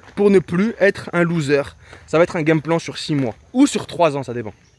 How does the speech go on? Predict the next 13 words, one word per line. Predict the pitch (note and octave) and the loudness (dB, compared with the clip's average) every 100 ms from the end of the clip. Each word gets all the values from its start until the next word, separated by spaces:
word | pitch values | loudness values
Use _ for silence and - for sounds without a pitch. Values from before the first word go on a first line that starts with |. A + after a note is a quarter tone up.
| _ _ - _ _ _ _ _ _ - | _ _ -20 _ _ _ _ _ _ -4
En | E3+ | -2
premier | - E4+ D#4 | 0 0 2
lieu, | A#3 A#3+ - - - - - | 2 0 -4 -16 -20 -20 -4
pression | A#3 A3 B3 | -2 0 0
financière. | A3 G#3 F#3+ - C#3 - _ _ | -2 -2 -2 -2 -6 -6 _ _
Plus | A#3 C4+ | -2 0
de | |
dépenses, | E3 A#3+ G#3 G#3+ | 2 0 2 0
plus | - A3 | -2 -4
de | |
sorties, | - - - | -2 -4 -4
plus | A3+ G3 G#3+ | -4 0 0
rien | G3+ C#3 D#3+ G3+ B3 | 0 -2 0 0 0